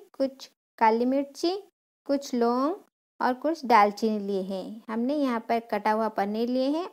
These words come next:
और कुछ ग्रीन चिली लिए हैं। हम, हमें ये सब चीज़ चाहिए व्हाइट नवरत्न कोरमा बनाने के लिए। आइए दोस्तों, बनाते हैं। पहले हम कैशू को डालकर ब्लेंड जार में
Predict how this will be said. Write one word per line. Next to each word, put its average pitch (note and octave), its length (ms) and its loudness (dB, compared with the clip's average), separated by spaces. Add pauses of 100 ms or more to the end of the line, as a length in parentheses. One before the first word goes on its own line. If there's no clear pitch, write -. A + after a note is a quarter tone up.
(100)
और A#3 260 0
कुछ B3+ 440 -4 (540)
ग्रीन A3+ 320 2
चिली G#3 300 0
लिए F#3+ 220 0
हैं। F#3 260 -6 (140)
हम, G#3+ 120 -4 (140)
हमें B3+ 280 0
ये E4 160 -2
सब B3+ 380 -8
चीज़ C4+ 220 -4 (140)
चाहिए A#3 400 -2
व्हाइट A3 760 -4
नवरत्न G3+ 680 -4
कोरमा G3 420 -2
बनाने F#3 440 -6
के F3+ 180 -10
लिए। E3 240 -10 (160)
आइए A#3+ 280 -2
दोस्तों, G3+ 420 -6
बनाते F3+ 400 -6
हैं। E3 200 -10 (1120)
पहले C4 360 -8
हम D#4+ 280 -10
कैशू A#3+ 580 -10
को C4 160 -10
डालकर G#3+ 640 -10
ब्लेंड G3+ 500 -12
जार G3 280 -8
में C4 220 -10